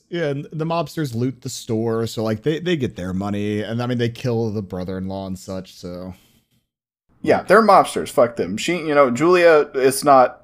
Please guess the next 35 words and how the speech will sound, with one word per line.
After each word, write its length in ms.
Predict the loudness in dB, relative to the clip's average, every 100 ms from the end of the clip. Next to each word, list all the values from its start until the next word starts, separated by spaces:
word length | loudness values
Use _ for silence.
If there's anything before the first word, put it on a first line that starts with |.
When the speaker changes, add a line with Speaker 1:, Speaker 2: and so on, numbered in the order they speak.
| -2
Speaker 2:
nobody 360 | 4 4 6
in 60 | 4
this 160 | 2 0
movie 380 | 0 0 -2 -2
is 220 | -4 -2
really, 300 | -2 -2 -2
like, 360 | -2 -4 -6 _ _ _ _ _ _ _ _ _ -8 -6
great, 440 | -2 0 0 -2 -8
but 240 | -2 0 0
Julia 360 | 2 2 4
is 260 | 4 4 2
one 160 | -4 -2
of, 80 |
like, 180 | -2 -4
two 200 | -2 -4
characters 640 | -2 -2 -2 -4 -4 -4 -2
that 140 | 0
I 100 | 0
have 120 | -2
sympathy 380 | -6 -8 -8 -12
for, 240 | -14 -6
other 240 | 2 6 6
than, 160 | 4
like, 200 | 0 0
the 100 | -4 -8
kids. 420 | -8 -10 -14 -18 _ _ _
Everybody's 540 | 4 4 6 4 2 0
Speaker 1:
Yeah. 60 |
Speaker 2:
kids 280 | -2 -2 -2
I 120 | -4
feel 240 | -2 -4 -2
bad 240 | -6 -6
for, 100 | -8 -6 -2
Speaker 1:
<laughs> 180 | -2 -2
Speaker 2:
but 280 | -2 -2 -4